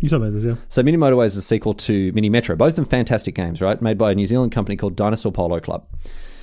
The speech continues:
Speaker 2: One of the things I really struggled with, with, with Mini Metro, and it's this, they're not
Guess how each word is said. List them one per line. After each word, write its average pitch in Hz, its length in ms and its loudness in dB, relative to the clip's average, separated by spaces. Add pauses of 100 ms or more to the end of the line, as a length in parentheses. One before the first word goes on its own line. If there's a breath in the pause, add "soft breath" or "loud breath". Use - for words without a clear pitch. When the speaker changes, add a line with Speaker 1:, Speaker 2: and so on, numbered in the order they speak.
(240 soft breath)
Speaker 2:
One 147 140 4
of 170 40 2
the 156 40 -4
things 160 120 0
I 151 60 2
really 123 180 2
struggled 135 260 2
with, 104 140 -2
with, 101 140 -4
with 101 180 -4
Mini 104 160 2
Metro, 101 420 0
and 101 180 -2
it's - 140 -8
this, 107 200 -4
they're 101 160 2
not 110 260 0